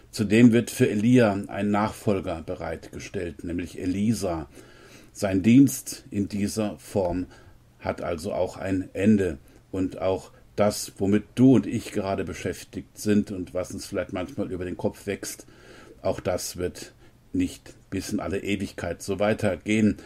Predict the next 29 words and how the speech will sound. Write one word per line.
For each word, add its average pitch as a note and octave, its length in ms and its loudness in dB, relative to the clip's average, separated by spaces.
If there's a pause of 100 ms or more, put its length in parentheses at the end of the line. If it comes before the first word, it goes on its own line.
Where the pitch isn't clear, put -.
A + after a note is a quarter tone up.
(520)
Die F#2+ 180 -4
Zeiten, F#2 680 -2 (360)
die F#2 140 -4
diese F#2 760 -2
Welt, F#2+ 580 -4 (460)
diese G2+ 240 0
Gesellschaft G2 720 -2
für G#2 180 -2
uns G2+ 380 -2
hat, - 340 -4 (160)
für - 160 -8
unser F#2+ 280 -2
Dasein, G2+ 640 0 (380)
für G2+ 300 2
unsere G2 360 -2
Arbeit, G2 460 0
für - 160 -6
das, F#2 320 -6
was F#2+ 240 -8
wir F#2 100 -8
tun G#2+ 280 2
und F#2 100 -4
umsetzen, F#2+ 580 -4 (300)
das F#2 320 -6 (280)
ist - 300 -6
auch F#2+ 200 -2
in G2+ 120 -4
Gottes - 400 -4
Händen, G2+ 480 0